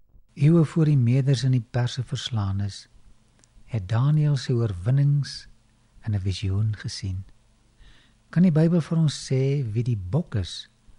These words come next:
wat die skaapram verower het? Daniël agt eenentwintig: "En die harige bok is die koning van Griekeland, en die groot horing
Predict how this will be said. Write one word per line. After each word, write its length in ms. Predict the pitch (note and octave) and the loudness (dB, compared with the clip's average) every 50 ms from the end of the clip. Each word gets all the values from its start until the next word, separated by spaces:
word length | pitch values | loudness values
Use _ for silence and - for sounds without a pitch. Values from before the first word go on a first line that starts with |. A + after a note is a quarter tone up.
| _ - - | _ -14 -8
wat 100 | - A2 | -6 -6
die 140 | G#2 - - | -6 -6 -8
skaapram 500 | - - C3+ C3 B2+ - - A#2 A2 G#2 - | -8 -6 -4 -4 -4 -2 -2 -2 0 -2 -4
verower 440 | - - G#2+ A#2 D3 E3 D#3 D#3 | -6 -6 -4 -2 -2 0 0 0
het? 260 | A#2+ F#2 - - - - _ _ _ _ _ _ _ _ _ _ - - | -2 -2 -4 -8 -16 -20 _ _ _ _ _ _ _ _ _ _ -20 -4
Daniël 360 | - G#2+ G2+ G2 F#2+ F#2 F#2+ | 0 2 4 4 4 2 2
agt 260 | G2+ G2+ - - - | 0 0 -2 -2 -2
eenentwintig: 680 | A2 A2+ C#3+ D3+ - - G#2+ F#2 - - F2+ E2 - - _ _ _ - - - - - - - - - - - - _ _ | 2 4 4 4 4 2 0 0 0 -2 -4 -6 -6 -12 _ _ _ -20 -20 -20 -20 -20 -20 -20 -20 -20 -20 -20 -20 _ _
"En 120 | - B2+ | 4 6
die 140 | B2+ B2 G#2+ | 8 8 8
harige 440 | G2+ C3 G3 A3+ A#3 G3 - - A2+ | 8 6 6 6 4 2 0 0 -2
bok 320 | F#2+ F2 G2+ A#2 - - | 0 0 -2 -2 0 -2
is 100 | B2+ - | -4 0
die 160 | - B2+ - - | 0 -4 -4 -4
koning 340 | - - F#2+ F2+ G2 G#2 - | -4 -2 0 0 0 -2 0
van 160 | - C3+ B2+ | 0 0 -2
Griekeland, 720 | - - E3 G3+ - - A2+ F#2+ F2 E2 D#2 - - - - - - _ _ _ - - - - _ _ | 0 0 -2 -2 0 0 -2 -2 0 -2 -4 -8 -12 -18 -20 -20 -20 _ _ _ -20 -20 -20 -20 _ _
en 120 | - A#2+ | 0 2
die 100 | A2 G#2+ | 2 2
groot 400 | - - - E3 F#3 G#3 F#3+ - | 0 0 2 4 6 6 4 4
horing 440 | - G#2 G#2 A2+ B2+ C#3+ D#3+ E3 | 2 2 4 4 6 6 4 4